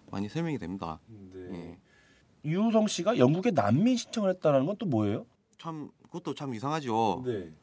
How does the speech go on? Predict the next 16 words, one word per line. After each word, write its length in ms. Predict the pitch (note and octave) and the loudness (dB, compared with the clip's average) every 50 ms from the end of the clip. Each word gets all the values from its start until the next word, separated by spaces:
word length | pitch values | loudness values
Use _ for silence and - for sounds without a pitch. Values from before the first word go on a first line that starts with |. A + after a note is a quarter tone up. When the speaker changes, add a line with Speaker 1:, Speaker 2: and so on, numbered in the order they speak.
| _ _ _ _ _ _ _ _ _ _ - - | _ _ _ _ _ _ _ _ _ _ -6 0
Speaker 1:
난민 680 | - G#2 A#2+ D3 D#3+ E3 E3 E3 D#3+ D#3+ D#3 D#3 D#3 C#3+ | 2 4 4 4 4 2 2 0 0 0 0 -2 -2 0
신청을 380 | - G3+ F#3+ - C#3 A2+ G#2 | 2 2 2 2 2 0 0
하긴 200 | A#2+ C3 D3+ C3 D#3+ | -2 -2 2 4 4
했습니다. 500 | A#3 A3 - - G#2 F2 F2 E2 - - _ _ _ _ _ _ _ _ _ _ - | 4 4 2 0 0 0 -2 -4 -6 -8 _ _ _ _ _ _ _ _ _ _ -2
했는데 580 | D#3 D3+ B2+ G#2 F#2+ F#2+ F#2 F#2 F2+ E2 F2 F#2+ - - - - - _ - | 0 2 2 2 4 4 2 2 0 -2 -6 -8 -14 -20 -20 -20 -20 _ -4
어디서는 960 | - G#2 G#2+ G#2+ G#2 G#2 G2 F#2+ F#2+ G2 G2 G2+ G2 F#2+ F#2+ F2+ F2 F2+ - | -2 -2 -2 0 0 0 2 2 2 2 2 2 2 2 0 0 -2 -2 2
뭔가 480 | G2+ G#2 G#2+ G2+ G2+ F#2+ F#2 F2+ F2 - - - - - _ _ - _ - - - - - - - - _ _ _ _ _ _ _ - - | 2 2 4 4 4 4 4 2 0 -2 -8 -16 -20 -20 _ _ -20 _ -20 -20 -20 -20 -20 -20 -20 -20 _ _ _ _ _ _ _ -2 2
정-, 220 | B2+ C3 C#3+ - - - _ _ _ | 2 4 4 2 -2 -8 _ _ _
그 360 | - G#2 G2 G2 F2+ - - - - _ _ _ _ - - | -2 0 0 2 0 -2 -4 -8 -14 _ _ _ _ -14 -6
간첩 340 | - B2+ B2+ A#2 - E3+ - | -2 0 2 2 2 0 2
생활에 360 | - C#3 B2 A#2 G2+ G2 F2+ | 2 2 2 2 2 0 -2
염증을 340 | F#2 G#2 A2 - C3+ A#2 G2+ G2+ | -2 -2 -2 0 0 2 2 0
느끼고 600 | F#2+ - - G2+ F2 E2+ E2 E2+ F2+ F2 F2+ F2+ | -2 -2 -2 -2 -2 -2 -4 -4 -4 -4 -2 -2
Speaker 2:
<laughs> 340 | C3 B2 A#2 - - D3 | -2 -2 -2 0 2 4
Speaker 1:
이제 140 | - F3+ E3+ | 4 6 8
제삼 320 | - C#3 D3 - D3 C#3 | 10 12 12 12 12 12